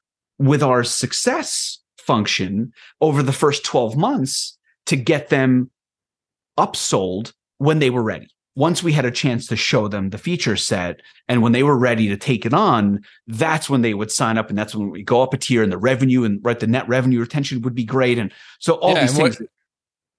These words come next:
Speaker 2: Well, and, like, what you're describing, like, sounds like a pretty, like, complicated and complex pricing structure, right? If you think about, like, the, the SaaS that show all that on the front end, but you have the advantage of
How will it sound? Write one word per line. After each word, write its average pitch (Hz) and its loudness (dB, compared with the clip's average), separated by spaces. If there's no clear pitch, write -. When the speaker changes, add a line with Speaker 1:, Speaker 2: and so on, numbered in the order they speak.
Speaker 2:
Well, 180 2
and, 151 0
like, 143 2
what 175 2
you're 160 4
describing, 180 0
like, 127 -4
sounds 143 0
like 131 0
a 120 -4
pretty, 135 2
like, 113 2
complicated 120 0
and 104 -4
complex 117 -4
pricing 156 0
structure, 95 0
right? 107 2
If 110 -4
you 117 2
think 127 0
about, 117 2
like, 104 -2
the, 104 -2
the 104 -6
SaaS 120 2
that 104 -8
show 131 0
all 104 2
that 101 2
on 95 -4
the 98 -6
front 180 0
end, 107 -4
but 147 0
you 151 4
have 147 0
the 139 4
advantage 131 0
of 113 -4